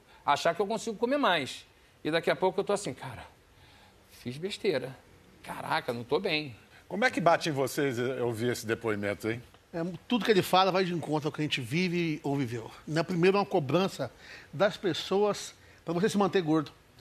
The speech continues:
Speaker 3: Quando a gente
Speaker 1: Sim.
Speaker 3: começa a querer emagrecer, eu, por exemplo, participei aqui do Medida Certa, no Fantástico. Emagreci vinte e três quilos em noventa dias.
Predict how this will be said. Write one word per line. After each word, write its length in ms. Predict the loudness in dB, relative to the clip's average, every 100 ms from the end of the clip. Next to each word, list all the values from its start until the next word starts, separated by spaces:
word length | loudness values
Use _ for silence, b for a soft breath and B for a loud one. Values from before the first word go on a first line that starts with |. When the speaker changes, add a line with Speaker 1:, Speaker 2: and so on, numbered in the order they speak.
| -10
Speaker 3:
Quando 140 | -2 0
a 20 |
gente 40 | 4
Speaker 1:
Sim. 60 |
Speaker 3:
começa 320 | 4 6 4
a 20 | 2
querer 260 | 4 6
emagrecer, 680 | 4 4 2 2 2 2 2 B B
eu, 100 | 4
por 120 | 6 6
exemplo, 280 | 6 4
participei 380 | 2 -2 0 0
aqui 120 | 0
do 80 | 0
Medida 300 | 0 0 -2
Certa, 420 | -2 -4 -6 -8 -18 b b -8
no 100 | -4
Fantástico. 560 | -2 0 2 0 -2 -10 B B -8
Emagreci 360 | -2 0 0 0
vinte 260 | 2 0
e 40 | -2
três 340 | 4 4 4
quilos 540 | 0 0 0 -2 -4 -4
em 40 |
noventa 280 | -2 -2 -4
dias. 460 | -4 -4 -6 -8